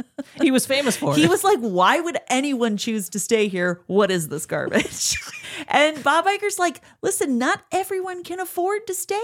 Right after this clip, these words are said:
Speaker 2: high end." And he's like, "Yeah, no, that's dumb." Wha-, yeah.
Speaker 1: All right, so,
Speaker 2: He
Speaker 1: but
Speaker 2: just
Speaker 1: in,
Speaker 2: didn't get that there
Speaker 1: in
Speaker 2: were people
Speaker 1: classic
Speaker 2: who
Speaker 1: Steve
Speaker 2: weren't.
Speaker 1: Jobs fashion,
Speaker 2: <laughs>
Speaker 1: two weeks later, he'd turn around and present the idea to Iger as though it was his own and brilliant.
Speaker 2: He's like, "You know what you should do?
Speaker 1: Yeah.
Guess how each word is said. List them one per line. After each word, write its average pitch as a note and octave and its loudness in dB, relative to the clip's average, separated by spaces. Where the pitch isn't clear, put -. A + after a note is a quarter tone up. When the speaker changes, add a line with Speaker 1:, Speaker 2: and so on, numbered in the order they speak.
Speaker 2:
high F4 -2
end." C4+ -2
And B3+ 0
he's B3 0
like, A3+ 0
"Yeah, C4+ 2
no, B3 2
that's A#3+ 2
dumb." F3 0
Wha-, G#3 0
yeah. G3+ 0
Speaker 1:
All F#3+ 4
right, G3 4
so, G3+ 0
Speaker 2:
He B3 2
Speaker 1:
but C#4+ 6
Speaker 2:
just G4+ 2
Speaker 1:
in, A3+ 2
Speaker 2:
didn't A#3+ 0
get G3+ 2
that G3 -6
there F#3+ 2
Speaker 1:
in F#3 2
Speaker 2:
were F3+ 0
people F#3+ -2
Speaker 1:
classic F3+ 4
Speaker 2:
who F3+ 0
Speaker 1:
Steve F3 2
Speaker 2:
weren't. E3 0
Speaker 1:
Jobs E3+ 2
fashion, D#3+ -2
Speaker 2:
<laughs> - -20
Speaker 1:
two G#3 2
weeks F#3+ 0
later, E3+ 0
he'd C#3+ -2
turn D3 -2
around C3 -2
and C#3 -8
present D#3+ -2
the E3 -2
idea C3+ -4
to C3+ -4
Iger C3+ -6
as C#3 -6
though D3+ 2
it A#3+ 0
was G#3 -6
his F3 -2
own F3+ 0
and E3+ -4
brilliant. B2 -6
Speaker 2:
He's F3 -2
like, E3 -2
"You F3 0
know F3 0
what - -6
you C#3+ -2
should G3+ -6
do? D4+ -4
Speaker 1:
Yeah. D#3 0